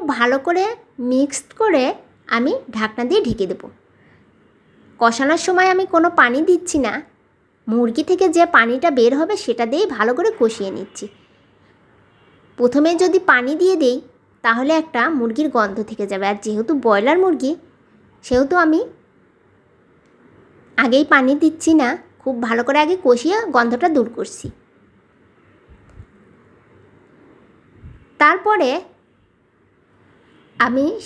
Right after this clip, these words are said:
সামান্য পানি দিয়ে এবার মিষ্টি কুমড়া এবং আলু দিয়ে খুব ভালো করে কষিয়ে নিব।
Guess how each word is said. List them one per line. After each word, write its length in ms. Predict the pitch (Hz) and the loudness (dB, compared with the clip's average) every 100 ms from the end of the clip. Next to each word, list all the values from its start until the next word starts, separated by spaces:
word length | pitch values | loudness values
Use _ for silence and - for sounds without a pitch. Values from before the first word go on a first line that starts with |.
| - | -4
সামান্য 360 | 254 233 240 302 330 | -2 0 0 0 2
পানি 260 | 247 240 302 | 2 2 0
দিয়ে 260 | 381 359 247 330 - _ _ _ _ _ _ _ _ _ _ _ _ _ _ _ _ _ _ _ _ _ _ _ _ - - | 2 2 0 -4 -12 _ _ _ _ _ _ _ _ _ _ _ _ _ _ _ _ _ _ _ _ _ _ _ _ -12 -2
এবার 300 | 233 254 381 494 - _ _ - _ _ _ _ _ _ _ _ _ - | 2 2 2 -2 -14 _ _ -20 _ _ _ _ _ _ _ _ _ -4
মিষ্টি 260 | 233 233 269 | -2 -2 -2
কুমড়া 220 | 285 311 | 0 2
এবং 180 | 359 370 | 2 2
আলু 260 | 247 233 277 | 2 2 0
দিয়ে 180 | 339 294 349 - _ _ | 0 0 -2 -8 _ _
খুব 140 | - 427 311 | -4 -4 -2
ভালো 200 | 247 247 | -2 0
করে 160 | 339 523 - _ _ | 0 -2 -10 _ _
কষিয়ে 360 | 226 220 - - | -2 -2 -4 -6
নিব। 180 | 90 | -8